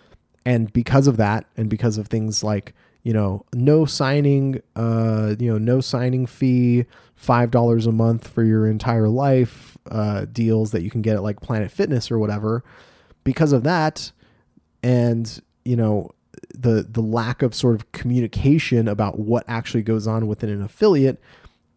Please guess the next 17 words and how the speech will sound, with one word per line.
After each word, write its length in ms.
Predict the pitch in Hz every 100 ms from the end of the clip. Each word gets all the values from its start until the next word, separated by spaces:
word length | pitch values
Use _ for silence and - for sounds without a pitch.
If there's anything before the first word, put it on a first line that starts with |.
| _ 139
there 200 | 131 - -
isn't 380 | 175 175 160 127
a 60 | 127
differentiation. 960 | 135 - 131 123 113 113 117 - - 98
And 140 | 117
that 80 | 135
was 120 | 139
one 140 | 147
of 40 | 147
the 60 |
things 280 | 131 131 123
that 240 | 123 - _ _ -
I, 300 | 107 113 127 -
as 160 | 110
an 80 | 107
affiliate 380 | 107 - 101 104
owner, 340 | 120 120 143